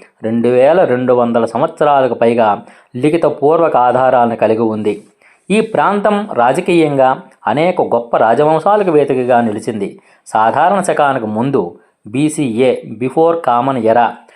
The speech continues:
మూడవ శతాబ్దంలో అశోక చక్రవర్తి కాలంలో ఈ ప్రాంతం మౌర్య సామ్రాజ్యంలో భాగంగా ఉండేది. మౌర్యుల అనంతరము ఆంధ్ర శాతవాహనులు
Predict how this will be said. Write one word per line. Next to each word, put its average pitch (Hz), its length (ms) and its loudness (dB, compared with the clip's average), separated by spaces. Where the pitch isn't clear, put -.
మూడవ 160 280 2
శతాబ్దంలో 139 760 0
అశోక 190 300 0
చక్రవర్తి 127 520 -2
కాలంలో 117 600 0
ఈ 127 140 -2
ప్రాంతం 131 600 -2
మౌర్య 143 300 0
సామ్రాజ్యంలో 143 760 0
భాగంగా 117 460 0
ఉండేది. 113 520 -2
మౌర్యుల 151 400 2
అనంతరము 135 640 0
ఆంధ్ర 143 280 0
శాతవాహనులు 143 720 0